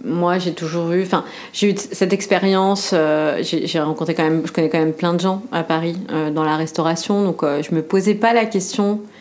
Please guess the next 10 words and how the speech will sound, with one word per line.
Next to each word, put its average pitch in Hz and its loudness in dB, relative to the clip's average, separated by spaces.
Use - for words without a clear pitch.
Je, 214 2
je 196 2
savais 214 4
que 233 2
c'est, 208 -2
j'étais 180 -2
susceptible 185 0
un 151 2
jour 240 2
de, 156 0